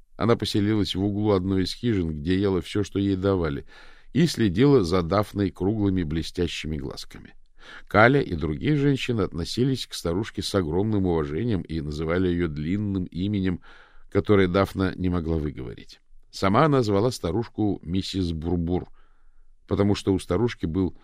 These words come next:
неслыханно шумный желудок, и к ней лучше было подходить только с наветренной стороны. Отто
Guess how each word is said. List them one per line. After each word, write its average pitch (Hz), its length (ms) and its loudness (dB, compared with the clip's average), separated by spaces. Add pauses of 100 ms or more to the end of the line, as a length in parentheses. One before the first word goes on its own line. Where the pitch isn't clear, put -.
(260)
неслыханно 117 680 2
шумный 85 380 -2
желудок, 90 560 -2
и 69 100 -12
к - 100 -16
ней 92 160 0
лучше 92 320 -4
было 98 260 -2
подходить 78 640 -6
только - 340 -6
с - 120 -8
наветренной 82 680 -6
стороны. - 540 -14 (960)
Отто 190 280 6